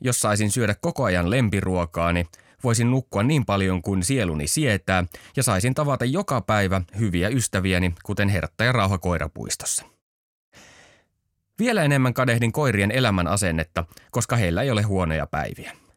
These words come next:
Tänään on aivan yhtä hyvä päivä kuin oli eilen ja on huomenna. Hertta ja rauha eivät koskaan nouse vuoteesta väärällä tassulla, vaan he aloittavat jokaisen päivän hyvällä mielellä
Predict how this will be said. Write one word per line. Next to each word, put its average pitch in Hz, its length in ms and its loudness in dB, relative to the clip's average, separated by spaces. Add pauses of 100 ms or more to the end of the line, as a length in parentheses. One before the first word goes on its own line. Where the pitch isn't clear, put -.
(540)
Tänään 104 300 2
on 120 100 2
aivan 120 260 2
yhtä 123 240 0
hyvä 104 240 0
päivä 85 320 0
kuin 90 200 -2
oli 78 160 -2
eilen 95 460 0 (160)
ja 85 100 0
on 107 220 0
huomenna. 69 480 -4 (1200)
Hertta 190 460 0 (100)
ja 143 100 2
rauha 147 460 2 (120)
eivät 131 280 0
koskaan 113 420 0
nouse 104 300 0
vuoteesta 101 540 -2
väärällä 95 400 0
tassulla, 82 560 -2 (420)
vaan 147 160 4
he 143 140 2
aloittavat 123 540 -2
jokaisen 139 420 0
päivän 101 360 0
hyvällä 135 340 0
mielellä 95 500 2